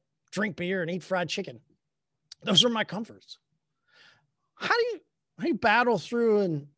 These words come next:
internal need for encouragement? Mental, physical, business. Encouragement is very vital. Very, very vital. Uh, moving into twenty twenty-one, what,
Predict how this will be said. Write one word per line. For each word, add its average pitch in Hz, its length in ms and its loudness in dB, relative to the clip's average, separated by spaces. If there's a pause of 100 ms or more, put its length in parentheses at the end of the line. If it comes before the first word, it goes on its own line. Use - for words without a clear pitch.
(200)
internal 233 720 -2 (920)
need 165 380 -2
for 135 280 -10
encouragement? 131 580 -12 (2000)
Mental, 330 520 2
physical, 285 720 0 (140)
business. 170 560 2
Encouragement 359 500 2
is 185 60 2
very 226 280 6
vital. 185 500 0 (1000)
Very, 208 560 2 (220)
very 175 280 0
vital. 160 380 0 (460)
Uh, 294 140 4 (120)
moving 427 360 6
into 269 240 2
twenty 302 400 0
twenty-one, 269 600 2
what, 247 200 2